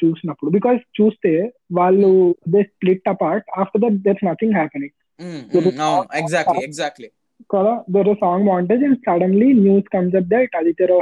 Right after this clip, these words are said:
Speaker 1: Hydari tried to suicide.
Speaker 2: Hmm.
Speaker 1: అప్పుడు the main, what you see, the main conflict వస్తది.
Speaker 2: Hmm.
Speaker 1: Did it help the film? It depends on, you know, individual. But was it entertaining?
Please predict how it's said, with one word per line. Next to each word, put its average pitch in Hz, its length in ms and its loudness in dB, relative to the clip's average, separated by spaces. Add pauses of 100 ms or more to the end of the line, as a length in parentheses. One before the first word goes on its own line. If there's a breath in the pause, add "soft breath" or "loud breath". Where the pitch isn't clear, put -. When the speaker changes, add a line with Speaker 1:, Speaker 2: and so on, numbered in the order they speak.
Speaker 1:
Hydari 165 380 -2 (680)
tried 165 320 2
to 170 60 4 (420)
suicide. 185 520 0 (220)
Speaker 2:
Hmm. 175 40 0
Speaker 1:
అప్పుడు 185 440 0 (200)
the 226 60 2 (120)
main, 208 200 4 (560)
what 185 160 0
you 196 100 0
see, 202 140 -2
the 190 140 2
main 208 140 0 (120)
conflict 180 420 -2
వస్తది. 143 340 -4 (420)
Speaker 2:
Hmm. 156 160 -12 (140)
Speaker 1:
Did - 200 -2
it 330 80 -10 (100)
help 185 200 2 (100)
the 247 60 0 (100)
film? 240 260 4 (760)
It 214 100 4 (100)
depends 233 400 2
on, 220 100 2 (380)
you 202 100 4
know, 254 100 2 (600)
individual. 190 560 2
But 233 120 -4 (320 soft breath)
was 208 160 2
it 285 160 -4
entertaining? 240 500 0